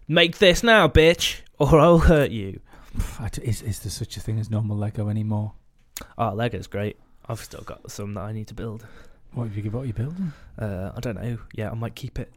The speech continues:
Speaker 1: They might be my savings.
Speaker 2: <laughs>
Speaker 1: Lego is, uh, a better investment than gold at the moment.
Speaker 2: Probably. <laughs>
Speaker 1: Pow, pow, pow. I've got a B B eight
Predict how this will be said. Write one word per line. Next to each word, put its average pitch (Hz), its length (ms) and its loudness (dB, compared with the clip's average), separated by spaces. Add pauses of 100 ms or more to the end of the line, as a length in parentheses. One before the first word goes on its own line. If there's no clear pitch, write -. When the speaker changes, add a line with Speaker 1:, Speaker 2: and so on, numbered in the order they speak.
Speaker 1:
They 123 120 -10
might 117 160 -10
be 104 100 -12
my 98 120 -14
savings. 85 680 -12 (240)
Speaker 2:
<laughs> - 0 - (1700)
Speaker 1:
Lego 127 580 0
is, 117 460 -4 (200)
uh, 107 340 -6 (120)
a 117 160 -8
better 117 280 -4
investment 113 400 -10
than 113 100 -8
gold 127 280 -6
at - 60 -20
the 98 60 -14
moment. 113 420 -10
Speaker 2:
Probably. 131 600 4 (120)
<laughs> - 120 -20
Speaker 1:
Pow, - 120 -14
pow, - 100 -12
pow. 117 500 -6 (280)
I've 110 100 -4
got 107 120 0
a 104 40 -4
B 123 140 0
B 120 160 -4
eight 151 220 -2